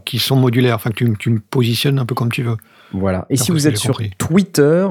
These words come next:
Speaker 2: on va vous repasser le truc, mais c'est Palette Gear, P A L E deux T E G E A R point com. Donc quand on regarde le site, effectivement, on a, euh, une espèce de truc modulaire là, qui, qui permet de créer ses propres, euh, interfaces.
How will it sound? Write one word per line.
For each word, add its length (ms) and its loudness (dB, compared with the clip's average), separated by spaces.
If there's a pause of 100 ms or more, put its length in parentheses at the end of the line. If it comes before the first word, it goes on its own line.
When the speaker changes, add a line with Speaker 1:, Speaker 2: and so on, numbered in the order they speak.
(140)
Speaker 2:
on 120 -4
va 120 2
vous 140 -2
repasser 360 -2
le 60 -8
truc, 220 -4
mais 80 -2
c'est 200 -2
Palette 480 0
Gear, 220 0
P 240 -2
A 220 -2
L 240 -2
E 140 2
deux 500 -2
T 360 -2
E 260 4
G 220 0
E 120 4
A 300 2
R 80 -12
point 180 -4
com. 260 0 (520)
Donc 180 2
quand 180 4
on 60 4
regarde 260 4
le 140 4
site, 260 -2
effectivement, 480 0
on 80 2
a, 300 0
euh, 560 0 (260)
une 640 0 (320)
espèce 400 -4
de 460 -8 (280)
truc 240 -12
modulaire 580 0
là, 320 -4
qui, 300 -10
qui 140 -18
permet 340 -2
de 340 -2
créer 400 0
ses 200 -6
propres, 540 -2
euh, 440 -2
interfaces. 600 -4